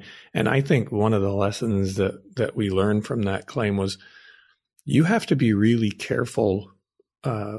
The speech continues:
what you allow people to do. And, and I think what happened is,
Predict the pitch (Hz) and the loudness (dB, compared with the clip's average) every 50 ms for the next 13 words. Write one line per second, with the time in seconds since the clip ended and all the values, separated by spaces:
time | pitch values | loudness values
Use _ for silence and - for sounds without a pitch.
0 | - - 123 120 120 123 127 - - 123 110 107 107 - 104 104 98 95 92 92 | -8 -2 2 2 2 2 0 -2 -2 -2 0 0 -2 -2 -2 -2 -2 0 0 0
1 | 92 92 92 92 - - 120 98 95 95 - 101 95 95 - - 120 95 92 98 | 0 0 0 -2 -2 -2 -4 -4 -2 -2 -2 -2 -2 -2 -4 -6 -6 -4 -2 -2
2 | 92 92 95 101 127 139 139 - - - - - - - _ _ - 123 - - | 0 2 2 2 0 -2 -4 -10 -20 -20 -20 -20 -20 -20 _ _ -4 -4 -4 -2
3 | 117 107 95 101 131 123 120 104 98 92 92 110 110 110 113 - 117 98 101 95 | -2 -4 -2 0 0 0 0 0 -2 0 0 0 0 0 -2 -2 -4 -4 -4 -4
4 | 95 95 95 98 - | -4 -4 -4 -6 -8